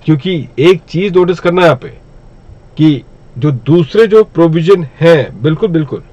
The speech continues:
एटीक्यूक्यूबी ये है। Shanky, I am, I am good, I am doing well। So students, यहाँ पे एक notice करना आप लोग कि जैसे मैंने आपको बताया था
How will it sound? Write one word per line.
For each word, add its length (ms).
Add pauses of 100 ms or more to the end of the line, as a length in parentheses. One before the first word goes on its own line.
(120)
एटीक्यूक्यूबी 800 (600)
ये 200
है। 120
Shanky, 460 (120)
I 60
am, 120 (220)
I 40
am 100
good, 160
I 60
am 100
doing 180
well। 220 (440)
So 80
students, 300
यहाँ 280
पे 120
एक 100
notice 240
करना 240
आप 180
लोग 160 (840)
कि 340
जैसे 280
मैंने 160
आपको 160
बताया 300
था 160